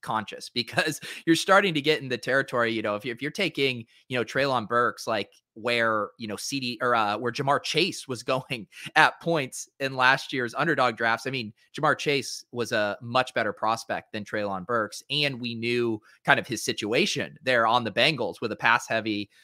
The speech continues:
uh, offense and a good Q B. So, uh, it, you're s-, you're starting to really have to thread the needle on having Treylon Burks, you know, pay off at that cost in there. So yeah, I, I guess my, my thing is I wanna be in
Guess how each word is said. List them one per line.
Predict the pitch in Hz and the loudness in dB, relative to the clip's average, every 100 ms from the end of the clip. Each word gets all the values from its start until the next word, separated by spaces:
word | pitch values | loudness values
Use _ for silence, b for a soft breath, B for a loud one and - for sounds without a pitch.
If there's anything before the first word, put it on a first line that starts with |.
| b | b
uh, | 117 110 98 98 - | 2 4 4 2 6
offense | 143 143 131 120 | 6 8 4 2
and | 120 | -4
a | |
good | 117 120 | -2 -2
Q | - 117 | -2 -6
B. | 123 120 95 | -4 -4 -4
So, | - 117 98 B B B B _ | 0 0 0 B B B B _
uh, | 147 139 127 - | 6 10 10 6
it, | 147 143 | -2 0
you're | 147 165 | 0 0
s-, | - - | 0 -6
you're | 160 175 | -8 -6
starting | - 214 214 208 180 | 0 4 4 4 -4
to | 151 143 117 120 135 | -6 -8 -8 -10 -6
really | 196 185 160 | 2 2 2
have | 151 123 - | 2 0 0
to | 117 | -10
thread | - 131 131 | -2 0 0
the | 117 | -4
needle | 110 131 190 190 | -4 -4 -4 -2
on | 120 120 | 0 0
having | 113 113 117 120 | 2 0 2 -2
Treylon | 104 117 120 110 98 | -4 -4 -2 -4 -4
Burks, | 110 113 - - - | -4 -4 -8 -14 -10
you | 110 | -8
know, | 95 | -8
pay | - 117 | 0 2
off | 104 131 190 - _ | 4 2 0 -12 _
at | 117 - | -4 0
that | 113 - | -2 -2
cost | - 107 160 - - _ _ _ | -4 -2 -2 -4 -14 _ _ _
in | 127 | -4
there. | 123 117 117 110 | 0 2 2 2
So | - - 120 | -2 0 2
yeah, | 113 92 | 2 0
I, | 85 131 - _ | 4 2 2 _
I | 127 | 2
guess | 147 147 | 2 2
my, | 135 127 123 120 | 2 2 2 0
my | 117 113 | -2 -2
thing | 127 123 | -4 -6
is | 113 | -2
I | 110 | -2
wanna | 117 113 | -2 -4
be | 113 | -6
in | 107 117 139 | -6 -6 -6